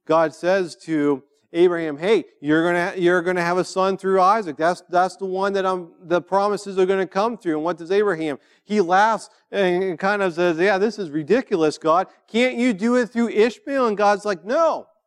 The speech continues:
It's gonna come through Sarah, who's gonna have a son, and you named him Isaac because, to remind you, 'cause Isaac means laughter."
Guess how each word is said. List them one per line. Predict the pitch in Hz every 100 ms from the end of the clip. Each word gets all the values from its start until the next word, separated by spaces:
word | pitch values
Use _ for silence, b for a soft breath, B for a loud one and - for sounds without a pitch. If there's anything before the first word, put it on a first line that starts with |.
| _ _ _ _ _ _ _ -
It's | 170
gonna | 285 285
come | - 240 214
through | 214
Sarah, | 202 - 269 247 175 202 - _ _ _ _ _ -
who's | 165
gonna | 202 196 175
have | 170 165 160 - _ _ _ _ _ _ _ _ -
a |
son, | 135 - 165 139 127 123 _ _ _ _ _ _ _
and | 131
you | 143 151
named | 160 180 170
him | 175 -
Isaac | 170 190 202 131 131 127 _ _ _ _ _ _ _ _ _ _
because, | 135 - 165 156 139 120
to | 131
remind | 135 135 147 156 143
you, | 117 110 113 _ _ _ _ _ _ _ _ _ _ _
'cause | - 120
Isaac | 127 139 127 127 131
means | 123 110 107 101 _ _ _ _ _ _ _ -
laughter." | 113 110 _ _